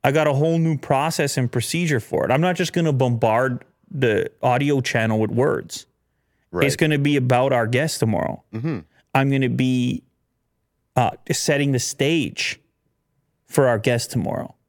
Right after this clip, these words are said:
Speaker 2: Yeah.
Speaker 1: But the stage will ultimately be his.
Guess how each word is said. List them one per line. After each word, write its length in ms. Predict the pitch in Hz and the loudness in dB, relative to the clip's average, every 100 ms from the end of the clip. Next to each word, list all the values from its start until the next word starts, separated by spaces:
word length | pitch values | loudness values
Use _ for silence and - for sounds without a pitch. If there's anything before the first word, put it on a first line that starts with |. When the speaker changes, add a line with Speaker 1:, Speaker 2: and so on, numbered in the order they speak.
| _ _ - | _ _ -12
Speaker 2:
Yeah. 140 | 73 - _ _ | -12 -14 _ _
Speaker 1:
But 140 | 127 | 0
the 60 | 127 | 0
stage 500 | 120 - 131 139 131 | -2 0 0 2 2
will 180 | 127 123 | 2 2
ultimately 480 | 127 123 123 110 113 | 2 0 0 0 0
be 160 | 110 | 0
his. 460 | 110 143 143 - - | 0 -2 -2 -6 -14